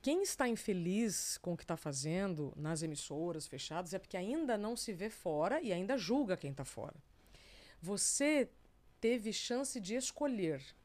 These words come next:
Eu não tive chance de escolher. Eu fui demitida e eu fui na marra, empreendendo e,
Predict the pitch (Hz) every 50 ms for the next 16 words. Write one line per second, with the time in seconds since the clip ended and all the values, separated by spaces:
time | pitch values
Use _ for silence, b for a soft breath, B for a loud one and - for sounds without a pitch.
0 | - _ - b b b b b b - - 233 262 285 320 339 320 - 320 320
1 | 302 - 311 311 - 277 - - 427 285 170 151 - 156 156 180 202 214 - -
2 | - 185 196 190 277 269 226 - - - 196 220 277 359 392 - - - - -
3 | 180 185 220 254 247 226 233 262 262 214 240 285 302 - - 202 214 220 220 233
4 | 220 247 285 277 262 240 220 214 208 214 240 320 320 262 226 214 214 220 208